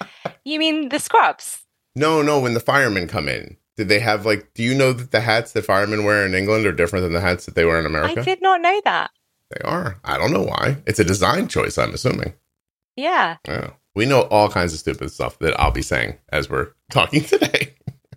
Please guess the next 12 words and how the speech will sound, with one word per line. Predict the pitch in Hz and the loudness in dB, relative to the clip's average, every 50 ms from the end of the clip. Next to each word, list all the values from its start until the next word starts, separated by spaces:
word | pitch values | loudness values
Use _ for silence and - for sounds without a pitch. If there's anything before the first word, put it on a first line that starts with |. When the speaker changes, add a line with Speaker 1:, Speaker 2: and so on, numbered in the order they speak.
| - _ _ _ _ _ _ - - | -20 _ _ _ _ _ _ -16 0
Speaker 2:
that | - 151 143 | 0 2 2
mostly | 123 113 107 107 - - 107 87 87 | 4 2 2 2 2 2 2 4 4
I | 87 87 | 4 2
know | 82 80 - | 2 -2 -2
from | - 85 78 | -2 -4 -4
the | 76 71 | -4 -4
internet | 71 69 67 60 58 - | -4 -4 -4 -6 -8 -8
and | - - | -10 -10
television. | - - - - - - - - - - - - - 127 - - | -8 -8 -8 -8 -10 -12 -12 -12 -16 -18 -20 -16 -16 -16 -8 -4
Uh, | - - 69 65 - - - | -2 -2 -2 -2 -4 -6 -4
okay. | 101 98 - - - - - - - - - - _ | -4 -4 -2 -4 -6 -6 -8 -18 -20 -20 -20 -20 _
So | - - - 123 110 104 101 98 98 92 - - | -8 0 2 4 4 6 4 2 0 0 -2 -6